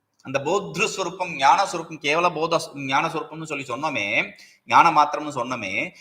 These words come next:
அது என்னது அப்படின்னு கேட்டா, அனஸ்தமய சம்விதி. அஸ்தமயம்னா அ-, அ-, அழிவடையக்கூடியது. சம்விதுனா ஞானம்.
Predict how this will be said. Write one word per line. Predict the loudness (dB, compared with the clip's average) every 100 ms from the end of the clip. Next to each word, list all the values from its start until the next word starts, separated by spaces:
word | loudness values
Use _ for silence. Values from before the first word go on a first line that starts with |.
| _
அது | -2 2
என்னது | 2 2 0
அப்படின்னு | 0 0
கேட்டா, | 0 4 6 6 4 -2 -8 6
அனஸ்தமய | 6 6 2 0 0 -2 0 2 2 0
சம்விதி. | 0 -4 -6 -8 4
அஸ்தமயம்னா | 4 4 4 6 6 2 4
அ-, | 6 8 6 4 -2 2
அ-, | 2 4
அழிவடையக்கூடியது. | 2 4 2 0 -8 -12 -12 -14 _ _ _ _ _ -2
சம்விதுனா | 0 0 0 0
ஞானம். | 0 -2 0 -2 -8